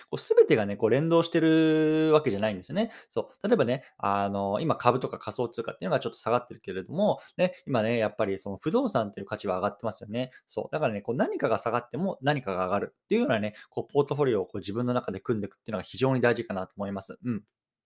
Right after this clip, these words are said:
ね、そう。で、だからね、こう、やっぱり自分の資産を守るっていう意味でもね、やっぱりこう、自分で持ってる円資産の一部っていうのをね、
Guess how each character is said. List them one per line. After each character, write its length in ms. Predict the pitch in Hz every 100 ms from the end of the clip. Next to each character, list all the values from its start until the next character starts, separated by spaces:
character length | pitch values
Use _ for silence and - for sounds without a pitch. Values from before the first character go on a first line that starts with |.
| _ _ _ _
ね、 140 | 123 - - -
そ 140 | -
う。 20 | 113 - -
で、 280 | 127 120 117
だ 100 | 117
か 100 | 107
ら 80 |
ね、 140 | 104 110
こ 140 | -
う、 40 | 110
や 60 |
っ 20 |
ぱ 60 | 113
り 60 | 101
自 100 | 131
分 140 | 208
の 100 | 214
資 140 | 208
産 180 | - 202
を 40 | 147
守 340 | 165 196 208
る 40 |
っ 40 | 208
て 100 | 131
い 60 |
う 80 | 120 -
意 100 | 156
味 80 | 135
で 80 | 101
も 100 | 117
ね、 200 | 139 -
や 60 | -
っ 20 |
ぱ 80 | -
り 80 | 110
こ 120 | 107
う、 20 |
自 120 | -
分 160 | 127 147
で 60 | 156
持 120 | 208
っ 60 |
て 100 | 208
る 80 | 127 -
円 160 | 151
資 100 | 170
産 180 | 165 123
の 80 | 110
一 180 | 117 196
部 80 |
っ 40 | 175
て 160 | -
い 40 | 220
う 40 |
の 120 | 185 110
を 60 |
ね、 160 | 127